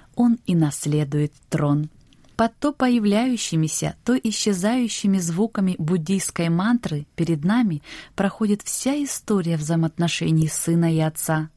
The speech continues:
В конце фильма мы слышим воображаемый диалог сына с отцом, где каждый пытается объяснить свои действия и оправдаться.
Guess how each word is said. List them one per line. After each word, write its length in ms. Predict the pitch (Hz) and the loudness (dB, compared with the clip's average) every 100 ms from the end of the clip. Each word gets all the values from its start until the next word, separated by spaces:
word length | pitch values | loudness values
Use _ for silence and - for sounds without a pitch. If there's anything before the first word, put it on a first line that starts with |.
| _ _ _ | _ _ _
В 120 | - | -6
конце 380 | 160 151 - 151 | 0 0 0 -4
фильма 460 | - 202 208 147 143 - - | -2 -2 0 0 -4 -10 -8
мы 180 | 175 190 | 0 2
слышим 540 | - 226 262 - 220 262 | 2 0 0 2 -2 -2
воображаемый 920 | 170 190 180 190 175 214 240 233 233 | -2 0 0 0 0 0 2 4 4
диалог 600 | 202 233 233 220 180 - | 2 0 0 0 -2 -2
сына 360 | - 175 175 165 | -4 0 2 2
с 100 | - | -2
отцом, 500 | 156 - 165 160 156 _ | -4 -2 0 0 -2 _
где 240 | 160 147 160 | -4 0 0
каждый 560 | 180 196 170 151 147 - | -2 -4 -4 -8 -10 -6
пытается 540 | 165 240 240 - - | -4 -2 -2 -2 -4
объяснить 520 | 160 156 160 - 165 | -2 -2 -2 0 -2
свои 300 | - 160 156 | -2 -2 0
действия 640 | 139 160 160 - 156 147 - | 0 0 -2 -4 -2 -2 -2
и 120 | 151 | -2
оправдаться. 800 | 147 - 151 147 151 151 - 156 | -2 -2 -4 -2 -2 -2 -4 -6